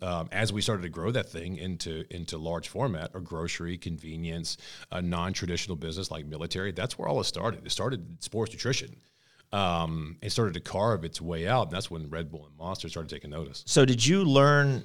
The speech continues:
Speaker 2: uh, the ins and outs of the distribution chain and the different avenues, uh,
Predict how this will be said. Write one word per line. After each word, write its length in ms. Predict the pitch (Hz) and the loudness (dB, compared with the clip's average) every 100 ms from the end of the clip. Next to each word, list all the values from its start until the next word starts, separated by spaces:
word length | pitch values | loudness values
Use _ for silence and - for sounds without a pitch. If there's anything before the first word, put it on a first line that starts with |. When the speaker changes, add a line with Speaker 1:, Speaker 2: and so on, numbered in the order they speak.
| - | -6
Speaker 2:
uh, 120 | - - - | -8 -8 -4
the 180 | 113 113 | 0 4
ins 340 | 113 123 113 | 6 6 6
and 140 | 117 | 4
outs 400 | - 110 107 - | 6 6 6 2
of 420 | - 101 107 101 101 | 6 8 8 4 0
the 320 | 101 98 95 | 0 2 0
distribution 680 | 104 - 104 110 127 123 107 | 0 0 0 4 4 4 4
chain 540 | - 117 117 113 110 | 4 6 6 4 4
and 420 | 95 98 98 95 | 4 2 2 0
the 100 | 98 | 0
different 500 | 95 110 - 98 92 - | 2 0 2 2 2 2
avenues, 760 | 98 104 107 107 107 107 101 - - - _ _ _ | 4 4 4 6 6 4 0 -4 -14 -20 _ _ _
uh, 100 | 90 | -2